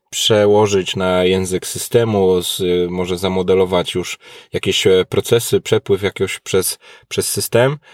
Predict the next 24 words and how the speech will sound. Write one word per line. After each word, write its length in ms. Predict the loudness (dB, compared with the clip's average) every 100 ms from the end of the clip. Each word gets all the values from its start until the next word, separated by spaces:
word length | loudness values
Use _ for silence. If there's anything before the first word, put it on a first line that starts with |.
| _ -8
I 80 |
w 40 | -2
różnych 280 | 0 2 2
organizacjach 540 | 2 2 2 2 0
to 80 | 0
jest 120 | 0
bardzo 280 | 0 2 0
różnie 280 | 0 2 2
rozwiązane. 840 | 2 0 0 0 0 0 -2 -4 _ _ _ -8
Em, 480 | 0 2 0 -2 -2
no 100 | 0
i 60 | 4
też 220 | 2 2
co, 160 | 2 2 2
co 140 | 0 0
trzeba 280 | 2 0 0
podkreślić, 580 | -4 -2 -2 0 -2
to 120 | -2 -2
też 240 | -2 0
to, 140 | 0
że 140 | 2 0
w 60 |
różnych 320 | 0 0 -2 -2
firmach 460 | -2 2 0 -2